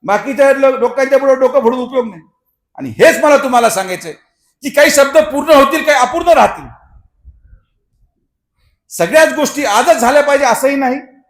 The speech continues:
सगळ्या गोष्टी मी आजच करू शकतो असंही नाही.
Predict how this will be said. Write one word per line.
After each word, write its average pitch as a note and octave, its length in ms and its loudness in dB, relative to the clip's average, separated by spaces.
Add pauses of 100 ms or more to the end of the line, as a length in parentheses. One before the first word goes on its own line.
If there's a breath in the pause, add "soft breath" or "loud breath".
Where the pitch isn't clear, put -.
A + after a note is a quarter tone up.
(480)
सगळ्या B3 240 2
गोष्टी C#4 300 -2
मी C#4+ 100 0
आजच A#3 420 0
करू D4+ 160 -4
शकतो C4+ 260 -2
असंही C#4 340 0
नाही. E3 200 -8